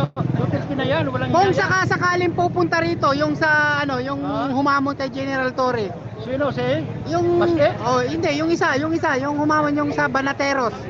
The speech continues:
Speaker 1: Ay, wala yan.
Speaker 2: Ano ba pangalan nun?
Speaker 1: Sino ba pangalan? Si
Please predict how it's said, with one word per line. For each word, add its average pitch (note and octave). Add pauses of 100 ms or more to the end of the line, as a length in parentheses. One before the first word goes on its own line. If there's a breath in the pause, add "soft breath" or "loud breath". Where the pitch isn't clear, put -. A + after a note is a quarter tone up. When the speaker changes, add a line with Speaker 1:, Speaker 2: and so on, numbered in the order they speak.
(360)
Speaker 1:
Ay, F4
wala D4
yan. D#4+
Speaker 2:
Ano C#4
ba D#4
pangalan D#4+
nun? B3 (680)
Speaker 1:
Sino D4
ba D4+
pangalan? D#4+
Si A#3+